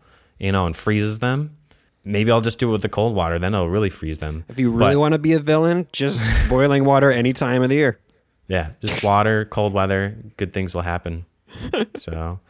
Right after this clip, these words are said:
Speaker 1: it's like you can get a squirt gun, and you could just s-, squirt out boiling hot water. It might turn into the snow gun.
Speaker 2: You would need a,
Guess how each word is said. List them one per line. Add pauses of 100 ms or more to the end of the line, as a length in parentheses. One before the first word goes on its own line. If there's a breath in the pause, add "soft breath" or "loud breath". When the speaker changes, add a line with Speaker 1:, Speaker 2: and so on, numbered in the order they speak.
(280 soft breath)
Speaker 1:
it's
like
you
can
get
a
squirt
gun, (280)
and
you
could
just
s-, (100)
squirt
out
boiling
hot
water. (100)
It
might
turn
into (400)
the
snow
gun. (200)
Speaker 2:
You
would
need
a,